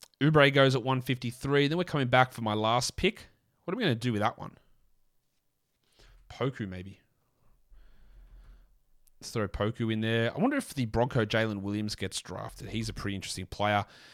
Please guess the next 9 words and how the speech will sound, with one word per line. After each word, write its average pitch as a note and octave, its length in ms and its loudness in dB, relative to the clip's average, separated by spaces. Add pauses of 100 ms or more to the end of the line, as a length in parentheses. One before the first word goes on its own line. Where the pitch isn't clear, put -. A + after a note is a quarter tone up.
(600)
It's - 180 -2
getting, F#3+ 480 2 (1160)
or A2 80 -8
do A2 140 -4
I - 20 -2
look B2+ 140 -2
at G#2 80 -8
Trey G#2+ 280 0
Mann? F#2+ 360 -6